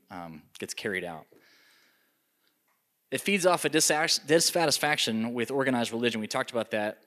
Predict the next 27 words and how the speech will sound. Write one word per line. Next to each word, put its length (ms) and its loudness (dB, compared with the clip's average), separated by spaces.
And 100 -2
this 120 2
is 120 0
interesting. 520 0
Uh, 160 -4
Chopra, 520 4
Deepak 280 0
Chopra 280 0
claims 300 -2
that 80 -10
science 400 -4
has 160 -6
advanced 440 -4
to 60 -4
the 80 -2
point 460 -4
where 140 4
religion 680 4
has 160 -2
been 140 4
revealed 440 2
as 200 -6
nothing 340 0
more 220 0
than 160 -6
primitive 480 -2
superstition. 880 -6